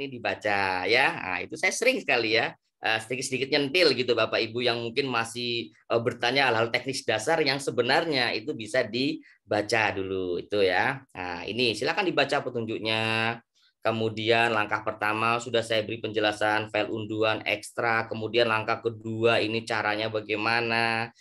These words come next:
kemudian langkah ketiga nanti ini bagaimana. Silakan ya,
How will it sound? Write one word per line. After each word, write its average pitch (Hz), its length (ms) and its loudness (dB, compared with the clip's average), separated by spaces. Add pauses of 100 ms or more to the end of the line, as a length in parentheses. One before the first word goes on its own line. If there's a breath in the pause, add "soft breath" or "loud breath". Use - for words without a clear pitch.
(260 loud breath)
kemudian 113 400 2
langkah 113 320 2
ketiga 113 640 2
nanti 107 400 -4
ini 117 80 -2
bagaimana. 117 720 0
Silakan 160 640 0
ya, 120 240 -4